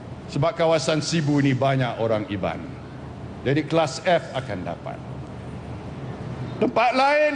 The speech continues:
kita akan bagi pada komuniti setempat. Supaya mereka bila tengok Pan Borneo Highway itu,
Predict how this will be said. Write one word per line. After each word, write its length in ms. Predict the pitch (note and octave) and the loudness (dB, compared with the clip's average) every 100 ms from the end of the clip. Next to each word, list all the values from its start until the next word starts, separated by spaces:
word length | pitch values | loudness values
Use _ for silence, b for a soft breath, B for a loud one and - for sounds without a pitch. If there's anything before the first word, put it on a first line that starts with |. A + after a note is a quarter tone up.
| - | -2
kita 160 | C4 | -2
akan 240 | C4+ C#4 C4 | 2 2 2
bagi 320 | C4+ C4+ C#4+ | 2 2 2
pada 320 | C#4 C#4 C#4 C4+ | 2 2 2 4
komuniti 640 | C4+ C4+ C4+ D4 C#4+ D4 | 2 4 4 4 4 2
setempat. 800 | C4+ C4+ - C#4+ C#4+ C#4 A3+ - - - - - - - - - - - - - - - | 0 0 0 0 2 2 0 -6 -14 -14 -14 -14 -14 -14 -14 -14 -12 -10 -10 -10 -10 -4
Supaya 640 | - B3+ C4+ C4+ C#4+ D4+ | 0 2 4 6 6 6
mereka 480 | C4+ C#4 C4 C#4 C4 | 6 2 2 2 2
bila 160 | C4 | 2
tengok 480 | C4 C#4 C#4+ C#4+ C#4 | 2 4 4 4 2
Pan 240 | C#4 C4 B3 | 2 2 4
Borneo 320 | B3 B3 A3+ | 4 4 4
Highway 400 | B3 B3 B3+ C4+ | 4 2 2 0
itu, 560 | - D#4+ E4+ E4+ D#4+ | 2 2 4 4 2